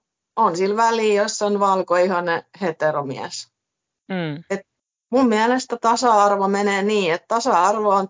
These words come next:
Speaker 1: tosi tylsä asia, että siellä ei kellään ole etuoikeuksia. Et jos te oikeasti ajatte tasa-arvoa, niin siellä ei kellään ole nyt vaan etuoikeuksia. Et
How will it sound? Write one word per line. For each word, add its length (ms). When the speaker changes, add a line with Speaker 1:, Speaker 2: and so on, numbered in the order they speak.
Speaker 1:
tosi 380
tylsä 520
asia, 460
että 200
siellä 360
ei 180
kellään 520
ole 120
etuoikeuksia. 1000
Et 80
jos 200
te 120
oikeasti 800
ajatte 500
tasa-arvoa, 800
niin 160
siellä 280
ei 100
kellään 520
ole 260
nyt 260
vaan 280
etuoikeuksia. 880
Et 180